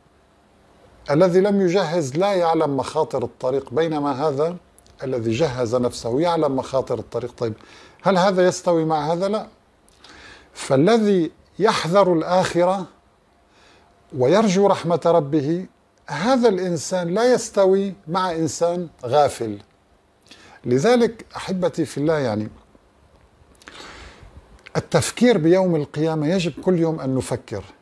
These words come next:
يجب كل يوم أن نحذر الآخرة. وهذا أمر إلهي،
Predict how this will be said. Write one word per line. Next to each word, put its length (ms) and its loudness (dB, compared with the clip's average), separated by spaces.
يجب 240 -2
كل 200 2
يوم 320 0
أن 180 -2
نحذر 600 -2
الآخرة. 600 -6
وهذا 600 0
أمر 200 2
إلهي، 520 2